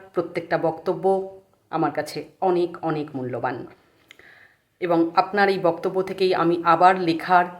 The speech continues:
এবং সেই নিজের লেখা গল্প পড়ে শোনাবার যে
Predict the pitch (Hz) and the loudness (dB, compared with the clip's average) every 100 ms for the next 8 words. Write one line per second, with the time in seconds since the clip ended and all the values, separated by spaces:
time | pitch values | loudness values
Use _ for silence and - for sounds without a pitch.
0 | - 156 156 156 156 - _ _ _ _ | -8 -2 -2 -2 -8 -16 _ _ _ _
1 | _ - 165 160 160 170 196 190 165 - | _ -8 -4 -2 0 2 2 2 0 -2
2 | 170 156 156 170 160 160 - 170 165 139 | 0 0 0 -4 -4 -6 -2 0 2 2
3 | - - - _ _ _ _ - 147 147 | -2 -16 -20 _ _ _ _ -18 -8 -6
4 | 139 | -6